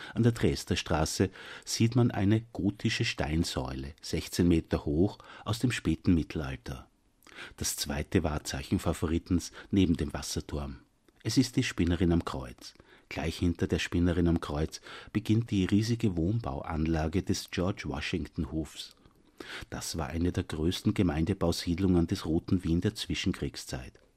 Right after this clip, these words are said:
Über eintausend Wohnungen wurden hier zwischen neunzehnhundertsiebenundzwanzig und neunzehnhundertdreißig errichtet. Gleich daneben ein Blick auf das Favoriten des einundzwanzigsten Jahrhunderts.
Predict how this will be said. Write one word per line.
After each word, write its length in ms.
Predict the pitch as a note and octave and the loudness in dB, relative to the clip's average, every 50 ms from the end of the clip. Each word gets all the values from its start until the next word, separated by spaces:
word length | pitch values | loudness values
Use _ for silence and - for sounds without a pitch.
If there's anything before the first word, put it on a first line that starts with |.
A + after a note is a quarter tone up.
| _ _ _ _ - - - - - - | _ _ _ _ -18 -16 -14 -14 -6 -2
Über 240 | - D3+ - D3+ - | -2 0 0 0 0
eintausend 680 | - G#2 G2 A2+ - - - D2+ F2 F#2 - G2+ F2+ - | 2 2 2 2 0 -2 -2 0 0 2 4 2 2 2
Wohnungen 560 | D2+ C#2+ E2 F2 F2+ E2+ D#2+ D2+ D2 D2 D2 | 0 2 4 6 6 6 6 4 2 0 -2
wurden 200 | D#2+ D2+ D#2 D#2 | -2 0 0 0
hier 220 | D2 F2 E2 - | 0 0 -2 -2
zwischen 320 | - - - E2+ - - F#2+ | -2 -4 -6 -4 0 2 2
neunzehnhundertsiebenundzwanzig 1600 | E2 D2+ - - - F#2+ E2 E2 F2 F2 E2 - - - - C#2+ D2 E2+ F#2+ G2 F#2 E2+ - - D#2+ D#2+ E2 D#2 - - G2 - | 2 2 0 0 0 0 0 2 2 0 0 -2 -4 -6 -4 -2 0 4 4 6 6 4 2 0 -2 0 -2 0 -2 -2 -2 0
und 180 | G#2 F#2 - - | 0 0 0 0
neunzehnhundertdreißig 1080 | E2+ D#2+ D#2+ - - F#2+ F2+ G2 G2 G#2+ G2+ - - - D2+ D2 D2 - - F2 - | 0 0 -2 -2 -4 -2 -2 0 0 0 -2 -4 -6 -8 -8 -6 -6 -6 -6 -4 -4
errichtet. 580 | D#2+ D2+ C#2+ D2 - - - - C#2+ - - - _ _ _ _ _ _ - - - - - - - | -4 -4 -6 -6 -10 -12 -12 -14 -14 -14 -16 -20 _ _ _ _ _ _ -18 -14 -12 -12 -12 -12 -12
Gleich 320 | - - A#1+ B1+ - - | -10 -10 -10 -10 -6 -2
daneben 460 | - F#2 E2+ D#2+ D#2 E2 E2 F2+ E2+ - - - - - - | 0 0 2 2 0 2 2 2 2 0 -2 -16 -16 -8 -4
ein 160 | - A#2+ A2+ | -2 -2 0
Blick 280 | - A2 A2 A2+ - B2 | 2 2 0 0 0 -6
auf 120 | A#2 - | -6 -4
das 160 | - A#2+ A2+ | -2 -4 -2
Favoriten 580 | - - A#2+ A2+ - A#2+ - F#2+ F#2+ - - A2+ | 0 0 0 0 2 2 4 4 2 2 0 -2
des 180 | G#2+ A#2+ A2+ - | 0 0 -2 -2
einundzwanzigsten 1000 | - C#2 C#2 C#2+ D#2+ E2+ - - - E2+ D2+ C#2+ - - D#2 - - - F2 | -4 -4 -2 0 0 0 0 0 -2 -2 -2 -4 -6 -8 -8 -6 -2 0 2
Jahrhunderts. 640 | E2 D2+ C#2 D2 C#2+ C#2 C#2 B1 - - - - - | 2 2 0 -2 -4 -4 -6 -10 -14 -18 -20 -20 -20